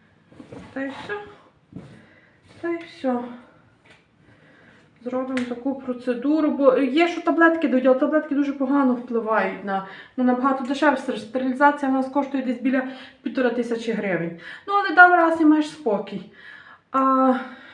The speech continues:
таблетку, я не знаю, чи постійно там дають, чи що, і там кітка дуже, ну, коротше, це набагато гірше, ніж, е, простерилізувати. Так що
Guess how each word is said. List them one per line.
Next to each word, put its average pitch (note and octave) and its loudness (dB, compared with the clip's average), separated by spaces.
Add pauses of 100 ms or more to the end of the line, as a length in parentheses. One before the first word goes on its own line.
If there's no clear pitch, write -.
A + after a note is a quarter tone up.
(160)
таблетку, D#4 2
я D4+ 8
не D4 8
знаю, D4 2
чи C4 -4
постійно E4+ -2
там D4+ 4
дають, D4 6
чи B3+ -4
що, D#4+ -2
і D4+ 4
там C#4+ -4 (200)
кітка C#4+ -2
дуже, B3+ -2
ну, D4+ 0
коротше, F#3+ -4
це B3 -4
набагато A3 -2
гірше, F#3 -8 (920)
ніж, A3 -8
е, G3+ -6
простерилізувати. F#3+ -6 (1200)
Так A3+ -16
що A3+ -12